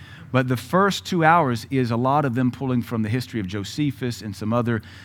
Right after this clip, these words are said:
mid-, uh, Midrash and Talmudic writings to fill in the gaps to kinda understand.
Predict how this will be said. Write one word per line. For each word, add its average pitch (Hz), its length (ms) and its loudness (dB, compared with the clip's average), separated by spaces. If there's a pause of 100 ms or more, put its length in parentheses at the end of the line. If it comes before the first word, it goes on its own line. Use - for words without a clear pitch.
(160)
mid-, 117 360 0
uh, 107 160 0
Midrash 110 480 -2
and 110 100 -4
Talmudic 107 400 -2
writings 113 440 -2
to 95 80 -10
fill 120 260 -4
in 107 80 -2
the 98 100 -4
gaps 107 420 -4
to 104 120 -10
kinda 104 320 -6
understand. 101 680 -4